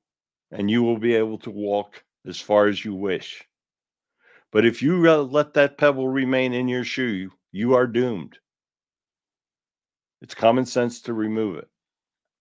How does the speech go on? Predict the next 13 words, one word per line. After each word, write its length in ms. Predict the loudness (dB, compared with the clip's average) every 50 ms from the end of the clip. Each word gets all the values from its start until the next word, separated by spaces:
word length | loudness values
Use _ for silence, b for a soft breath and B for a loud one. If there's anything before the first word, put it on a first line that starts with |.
| _ _
It's 80 | _ -20
common 320 | -8 -4 -2 -2 -2 -4
sense 320 | -8 -8 -8 -8 -10 -10 -12 -12
to 80 | -10 -8
remove 380 | -6 -6 -6 -6 -8 -8 -8
hatred. 380 | -8 -8 -8 -10 -12 -16 -20 -20 _ _ _ _ _ _ _ _ _ _ _ _ _ _ _ _ _ _ _ _ _ _ _ _ _ _ _ _ _
It's 100 | _ -12
common 340 | 0 4 4 4 4 2 0
sense 340 | 0 0 0 0 0 -2 -6
to 100 | -8 -2
love 260 | 0 2 0 2 0
one 240 | 0 0 0 0 -2
another. 480 | -2 0 0 0 0 -2 -4 -8 -10